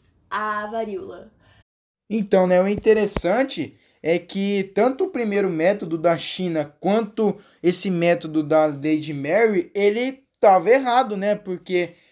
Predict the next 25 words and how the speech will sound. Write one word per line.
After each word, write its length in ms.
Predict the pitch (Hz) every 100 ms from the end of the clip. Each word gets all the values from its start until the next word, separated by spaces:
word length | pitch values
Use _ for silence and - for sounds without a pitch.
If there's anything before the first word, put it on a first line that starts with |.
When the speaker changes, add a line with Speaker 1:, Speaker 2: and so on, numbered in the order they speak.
| _
Speaker 2:
você 340 | 160 170 - 185
aplicava 760 | 185 214 220 - 180 220 247
o 100 | 233
vírus 420 | 185 165 233 240
que 140 | - -
dava 380 | 170 190 185 196
nos 380 | 185 196 -
humanos 840 | 254 311 247 196 214 285 466 - - _ _ _ -
diretamente 960 | 180 156 170 285 262 262 254 220 226 -
no 180 | 269 -
corpo, 360 | 214 247 247
então 340 | 190 - 208 208
muitas 400 | 196 214 226 190
vezes 180 | 214
dava 320 | 185 208 226 277
errado, 640 | 269 190 262 302 143 - - 156
a 40 |
pessoa 420 | 156 175 - 220
pegava 540 | 214 247 202 214 269 269
mesmo 340 | 202 196 170
a 40 |
va-, 160 | 151 147
a 200 | 135 143
varíola, 480 | 139 139 135 123 131
né? 200 | 151